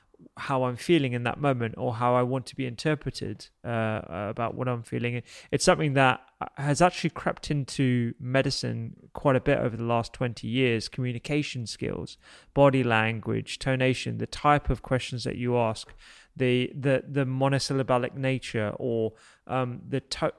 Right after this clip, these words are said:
you know, there's so many different things that are quite intangible. Um, but w-, what I'm particularly fascinated in is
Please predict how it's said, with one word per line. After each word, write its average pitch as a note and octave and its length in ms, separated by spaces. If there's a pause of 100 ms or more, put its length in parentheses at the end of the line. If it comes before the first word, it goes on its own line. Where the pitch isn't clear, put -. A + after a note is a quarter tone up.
(180)
you F#3+ 140
know, D3+ 80
there's C#3+ 180
so F#3+ 180
many F#3+ 140
different D#3 360
things C#3+ 340
that A#2+ 140
are B2+ 200
quite - 600
intangible. C#3+ 1000 (460)
Um, C3 420 (680)
but E3+ 180
w-, - 280 (100)
what D#3+ 160
I'm D#3+ 140
particularly F3+ 460
fascinated B2+ 720
in G2 300 (100)
is C#3+ 420